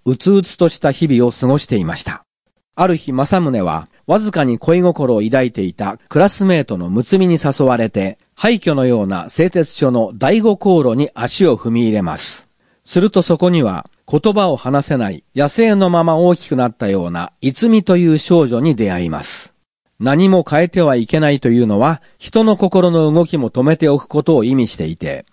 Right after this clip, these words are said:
政宗と睦美はお互いの気持ちに火がついてしまい、また言葉を少しずつ理解するようになったいつみの心にも変化が現れます。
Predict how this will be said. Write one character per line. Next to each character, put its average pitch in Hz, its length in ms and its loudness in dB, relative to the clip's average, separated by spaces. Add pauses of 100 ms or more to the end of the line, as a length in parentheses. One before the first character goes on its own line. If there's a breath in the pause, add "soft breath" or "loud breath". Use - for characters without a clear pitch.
(260)
政 165 360 2
宗 139 140 0
と 110 140 -4
睦 107 260 -2
美 113 160 0
は 131 220 0
お - 100 -6
互 165 320 0
い - 20 -2
の 135 140 -2
気 131 120 -6
持 127 120 2
ち 120 140 -6
に 113 100 0
火 190 160 2
が 151 140 2
つ - 160 -4
い 127 100 0
て 92 100 -6
し 98 140 -8
ま - 100 -10
い、 - 140 -14 (320)
ま 151 160 0
た 165 280 -2
言 170 220 0
葉 190 140 2
を 131 120 2
少 - 240 0
し 180 120 -4
ず 202 100 2
つ 165 140 -2
理 160 120 2
解 151 220 0
す 131 160 -6
る 127 80 4
よ 123 160 4
う 110 40 0
に 101 120 -4
な 95 120 -4
っ - 80 -20
た 90 220 -8
い 131 120 -2
つ - 120 0
み 214 120 4
の 190 140 4
心 170 340 2
に 147 140 -2
も 170 260 0 (100)
変 160 240 0
化 110 200 -4
が 156 240 2
現 120 300 0
れ 92 80 -4
ま 82 140 -6
す。 - 300 -12